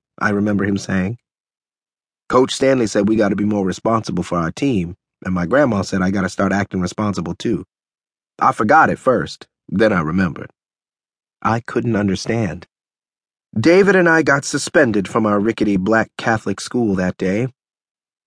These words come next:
Later that evening in our black neighborhoods, our mothers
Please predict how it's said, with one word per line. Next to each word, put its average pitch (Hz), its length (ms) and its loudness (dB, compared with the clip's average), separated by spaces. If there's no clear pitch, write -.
Later 143 280 4
that 135 160 4
evening 135 300 4
in 110 80 0
our 104 200 0
black 117 320 2
neighborhoods, 101 540 0
our 104 160 -2
mothers 110 540 0